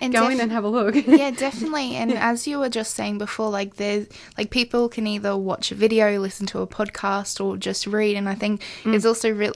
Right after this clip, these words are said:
Speaker 1: that's also really important, because kind of to, not everyone absorbs the same information the same way. Like, people, like, some people, like, say, Lauren, might,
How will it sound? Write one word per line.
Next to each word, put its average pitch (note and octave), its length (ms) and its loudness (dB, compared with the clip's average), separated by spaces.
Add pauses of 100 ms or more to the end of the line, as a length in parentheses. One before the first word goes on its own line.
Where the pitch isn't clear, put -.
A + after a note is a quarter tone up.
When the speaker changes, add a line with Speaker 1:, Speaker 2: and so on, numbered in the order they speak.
Speaker 1:
that's G#3 320 2
also A#3 260 2
really G#3 300 0
important, G3+ 400 -2
because G3 400 -2 (400)
kind A3 240 0
of G#3+ 320 0
to, A3 400 0 (300)
not G#3+ 400 4
everyone G#3+ 420 4
absorbs G#3 560 -2
the G#3+ 100 -4
same G#3 320 -2
information G3 600 -4
the F#3+ 80 -6
same G3 280 -2
way. G3 220 -2
Like, F#3+ 160 -2
people, G3+ 540 0 (480)
like, F#3 160 -2
some G#3 260 2
people, G3 640 0 (220)
like, G3 160 -2
say, G3+ 240 0
Lauren, G3 560 0 (240)
might, G#3 440 4